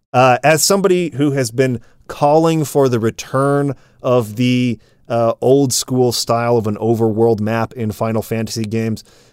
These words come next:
this felt a bit, uh, like a vindication to me. <laughs> Um, even, even Kitase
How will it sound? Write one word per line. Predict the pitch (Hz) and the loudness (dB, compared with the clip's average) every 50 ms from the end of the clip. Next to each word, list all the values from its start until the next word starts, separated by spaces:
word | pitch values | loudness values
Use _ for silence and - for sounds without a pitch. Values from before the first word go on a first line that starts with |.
| _ _ _ - - _ - | _ _ _ -20 -20 _ -8
this | 123 110 143 160 156 - | -2 2 2 2 2 0
felt | - - 143 139 147 - - | 0 2 2 2 2 2 0
a | - 117 | -4 -2
bit, | 98 101 127 127 - _ _ _ _ _ _ _ _ _ _ _ _ - | 0 2 2 2 0 _ _ _ _ _ _ _ _ _ _ _ _ -2
uh, | 120 113 113 117 | 0 0 2 2
like | 117 123 120 - | 2 2 2 2
a | 123 113 | 0 2
vindication | 98 135 135 131 113 - - - - 135 170 - - 156 160 156 | 2 2 2 2 0 -2 -4 -4 -2 -2 0 0 -2 -4 -2 -2
to | - 160 | -2 -2
me. | 160 165 175 185 190 170 | -2 0 0 0 0 -2
<laughs> | - - 208 170 - - - 151 - - - - - - - - - - | -2 0 -2 -2 0 -2 -4 -4 -4 -6 -20 -20 -20 -20 -20 -20 -10 -4
Um, | 143 123 123 131 127 120 120 - | 0 2 2 4 2 0 -2 -2
even, | 151 165 208 208 180 185 175 170 165 156 - _ _ _ _ _ - | 0 2 2 2 2 2 2 2 0 -2 -4 _ _ _ _ _ -6
even | 165 165 196 185 202 185 170 | -4 -2 0 0 0 0 0
Kitase | 147 - - 139 - - - 175 175 - - - 123 98 80 73 - | -2 -4 -6 -6 -6 -4 -2 -2 0 0 0 0 0 -2 -2 -6 -12